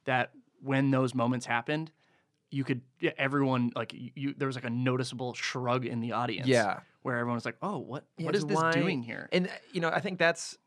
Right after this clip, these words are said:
Speaker 2: one of the things I thought was interesting about just th-,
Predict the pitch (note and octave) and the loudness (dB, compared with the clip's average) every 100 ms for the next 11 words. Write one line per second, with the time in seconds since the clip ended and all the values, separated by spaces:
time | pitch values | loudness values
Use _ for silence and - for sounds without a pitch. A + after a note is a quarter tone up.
0 | _ _ _ C#3 C#3+ C3+ C3 A#2+ A#2+ G#2+ | _ _ _ 0 0 0 0 0 2 0
1 | A2+ B2 G#2 - G2+ F#2+ - F2+ G2 F#2+ | 0 0 0 0 -2 -4 -8 0 2 2
2 | - _ - A#2 A2+ - - | -4 _ -16 -10 -10 -10 -16